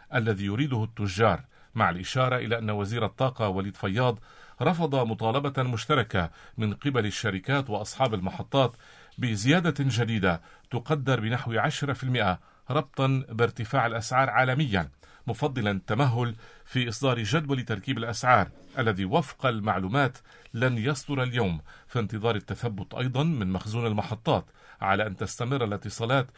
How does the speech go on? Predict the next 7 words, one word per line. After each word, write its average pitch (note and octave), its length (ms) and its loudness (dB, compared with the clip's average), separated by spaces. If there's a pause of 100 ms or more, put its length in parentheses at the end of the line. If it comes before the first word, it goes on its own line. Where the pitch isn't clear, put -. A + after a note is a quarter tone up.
(240)
لمعرفة B2 500 -2
كيفية B2 640 -4
إنهاء B2+ 260 0
الطوابير B2+ 600 0 (440)
وصدور A2 720 0
الجدول F#2+ 400 -2
غدا. F2 260 2